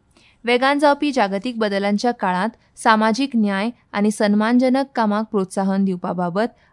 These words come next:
आयएलओच्या सातत्यपूर्ण नेतृत्वाचें मंत्र्यांनी कौतुक केलें. भारतीय हवामान खात्यान देशाच्या वायव्य भागांत शेनवार मेरेन पावसाळें वातावरण आसपाची शक्यताय उक्तायला. तशेंच फुडले पांच ते सात दिसांत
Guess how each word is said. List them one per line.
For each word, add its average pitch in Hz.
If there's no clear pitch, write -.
आयएलओच्या 233
सातत्यपूर्ण 247
नेतृत्वाचें 190
मंत्र्यांनी 190
कौतुक 233
केलें. 185
भारतीय 269
हवामान 269
खात्यान 262
देशाच्या 214
वायव्य 208
भागांत 202
शेनवार 202
मेरेन 196
पावसाळें 240
वातावरण 240
आसपाची 208
शक्यताय 196
उक्तायला. 185
तशेंच 247
फुडले 202
पांच 220
ते 269
सात 202
दिसांत 196